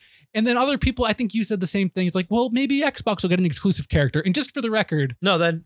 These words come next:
Speaker 2: another week, uh, the week after, they said, "This is our only exclusive for anyone."
Speaker 1: No, but e-, even, I just wanna cover this too while
Speaker 2: Yeah.
Speaker 1: I'm complaining.
Speaker 2: Right.
Speaker 1: Just to be completely on the record.
Speaker 2: It'd be shitty then.
Speaker 1: Exclusive characters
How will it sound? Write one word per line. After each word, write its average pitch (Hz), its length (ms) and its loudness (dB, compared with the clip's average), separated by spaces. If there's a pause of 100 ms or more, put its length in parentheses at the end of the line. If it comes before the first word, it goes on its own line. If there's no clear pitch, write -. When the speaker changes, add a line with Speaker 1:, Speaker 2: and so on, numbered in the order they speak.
(100)
Speaker 2:
another 160 420 0
week, 180 260 -4 (140)
uh, 160 200 0
the 151 200 -2
week 165 180 -2
after, 185 240 0
they 143 140 -2
said, 143 280 -2 (340)
"This 135 200 0
is 139 140 0
our 139 180 0
only 147 440 0
exclusive 131 640 -4
for 127 220 -4
anyone." 107 380 -4
Speaker 1:
No, 294 120 2
but 254 100 -4
e-, 254 220 -6 (420)
even, 254 340 0
I 233 120 0
just 233 160 -8
wanna 233 160 0
cover 185 280 -2
this 170 200 0
too 175 240 0
while 139 260 2
Speaker 2:
Yeah. 147 60 2
Speaker 1:
I'm 139 260 2 (180)
complaining. 185 460 2
Speaker 2:
Right. 147 280 0 (100)
Speaker 1:
Just - 260 0
to 226 80 0
be 208 100 2
completely 240 540 0
on 214 220 -2
the 175 80 2
record. 139 440 0 (680)
Speaker 2:
It'd 120 100 -12
be 107 80 -12
shitty 107 240 -6
then. 98 320 -10
Speaker 1:
Exclusive 262 800 0
characters 208 720 0